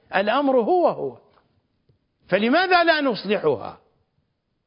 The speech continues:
لماذا لا نسعى إلى إصلاحها؟ إذا كان ماضي النجف أسود وحاضرها أسود ومستقبلها أسود،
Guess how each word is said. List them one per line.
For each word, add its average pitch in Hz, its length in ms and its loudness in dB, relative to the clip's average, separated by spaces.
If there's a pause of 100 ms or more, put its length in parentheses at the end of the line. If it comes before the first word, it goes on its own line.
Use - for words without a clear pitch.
(300)
لماذا 302 460 0
لا 233 180 -2
نسعى 226 460 -2 (240)
إلى 214 380 0 (100)
إصلاحها؟ 143 760 -4 (960)
إذا 175 220 0
كان 240 320 0
ماضي 214 640 -2 (920)
النجف 226 540 0
أسود 220 540 -2 (1000)
وحاضرها 220 920 2
أسود 190 380 -2 (1800)
ومستقبلها 185 960 0
أسود، 131 320 -8